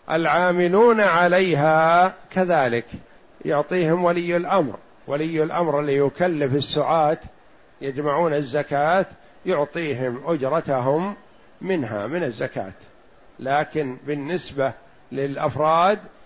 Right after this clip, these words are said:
ما يجوز أن يعطوا، يقول واحد: "خذ زكاتي وزعها ولك منها ألف ريال"، ما يجوز هذا، وإنما إذا احتاج إلى أجرة تعطيه أجرة من عندك.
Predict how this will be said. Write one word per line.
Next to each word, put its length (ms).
ما 280
يجوز 420
أن 180
يعطوا، 680
يقول 580
واحد: 480
"خذ 260
زكاتي 600
وزعها 720
ولك 340
منها 680
ألف 160
ريال"، 360
ما 200
يجوز 420
هذا، 300
وإنما 640
إذا 220
احتاج 440
إلى 160
أجرة 480
تعطيه 560
أجرة 220
من 200
عندك. 360